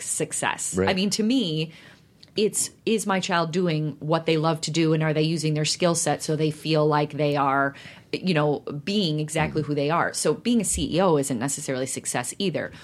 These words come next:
Speaker 1: but this is just a good analogy
Speaker 2: Yeah.
Speaker 1: of understanding what you really need
Speaker 2: Mm-hmm.
Speaker 1: to continue to
Speaker 2: Well,
Speaker 1: grow and
Speaker 2: let's
Speaker 1: rise.
Speaker 2: talk, I guess who I'm talking to are the parents who want their kid to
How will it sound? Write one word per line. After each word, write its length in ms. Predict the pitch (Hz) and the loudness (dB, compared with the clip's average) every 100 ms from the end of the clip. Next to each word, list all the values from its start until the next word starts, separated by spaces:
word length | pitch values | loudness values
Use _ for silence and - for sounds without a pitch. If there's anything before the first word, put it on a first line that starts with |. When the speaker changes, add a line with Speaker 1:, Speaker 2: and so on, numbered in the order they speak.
| - | -6
Speaker 1:
but 240 | - 175 170 | -2 -2 -2
this 160 | 180 | -4
is 80 | 180 | -4
just 180 | - 170 | -6 -6
a 40 | |
good 160 | 165 147 | -4 -2
analogy 540 | 151 170 208 196 - | -2 -2 0 0 0
Speaker 2:
Yeah. 80 | 151 147 | -2 -2
Speaker 1:
of 100 | 160 | -2
understanding 800 | 151 147 - 208 214 151 143 147 | -2 -2 -2 0 2 0 0 0
what 180 | 156 | 0
you 120 | 147 143 | 0 -4
really 500 | 160 233 277 185 147 | 0 2 4 4 0
need 360 | 117 78 65 | -2 -2 0
Speaker 2:
Mm-hmm. 240 | 85 80 76 - - - | 2 4 2 -2 -14 -4
Speaker 1:
to 180 | - 147 | -2 -2
continue 640 | - 180 156 - 185 160 | -2 -4 -2 -2 0 2
to 60 | 151 | 4
Speaker 2:
Well, 140 | 143 | 4
Speaker 1:
grow 120 | 127 123 | 2 0
and 100 | 123 | 2
Speaker 2:
let's 240 | 131 - | 2 4
Speaker 1:
rise. 200 | 127 123 - | 2 2 0
Speaker 2:
talk, 240 | 101 98 - - - - | 2 2 -2 -10 -12 -4
I 120 | 107 | 0
guess 280 | 104 139 - - - | 2 0 -2 -6 -2
who 160 | 110 101 | 2 2
I'm 120 | 101 | 0
talking 380 | 92 82 80 78 | 0 0 0 -4
to 280 | - 80 76 | -2 -2 0
are 100 | 80 | 0
the 100 | 78 | 0
parents 600 | - - 98 95 98 - - - - | -4 -2 0 2 0 -2 -8 -20 -6
who 160 | - 90 | 0 0
want 460 | 78 87 85 - | 2 4 2 2
their 140 | 92 85 | 0 0
kid 460 | - 85 80 71 - - - | 0 2 2 0 -10 -20 -8
to 420 | - 95 85 80 | 0 4 4 4